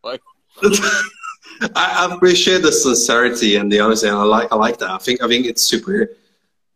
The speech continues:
Speaker 2: It's true. It is,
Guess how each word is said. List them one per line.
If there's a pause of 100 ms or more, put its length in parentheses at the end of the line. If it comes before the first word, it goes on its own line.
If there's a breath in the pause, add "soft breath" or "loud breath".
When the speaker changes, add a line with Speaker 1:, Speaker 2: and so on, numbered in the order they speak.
(480)
Speaker 2:
It's
true. (180)
It
is,